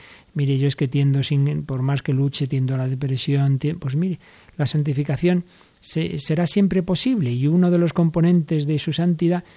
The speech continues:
será ese sufrimiento valientemente aceptado cada día.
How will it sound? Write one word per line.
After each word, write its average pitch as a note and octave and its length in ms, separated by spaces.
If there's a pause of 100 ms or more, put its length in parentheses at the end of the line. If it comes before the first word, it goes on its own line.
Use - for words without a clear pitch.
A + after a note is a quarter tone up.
(160)
será D3 260
ese F#3 180
sufrimiento F#3+ 680
valientemente C#3 720
aceptado C#3 680
cada C3 240
día. F2+ 240